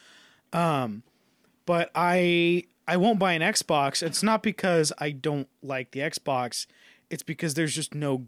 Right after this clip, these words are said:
games on it that I particularly care for. Although thi-, this year, Scalebound comes out, and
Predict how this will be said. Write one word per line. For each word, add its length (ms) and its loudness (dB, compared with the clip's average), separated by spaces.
games 340 -6
on 220 -4
it 120 -10
that 100 -12
I 80 -10
particularly 720 -10
care 300 -8
for. 440 0
Although 360 4
thi-, 300 2
this 260 2
year, 180 4
Scalebound 800 0
comes 240 -6
out, 320 -10
and 280 -16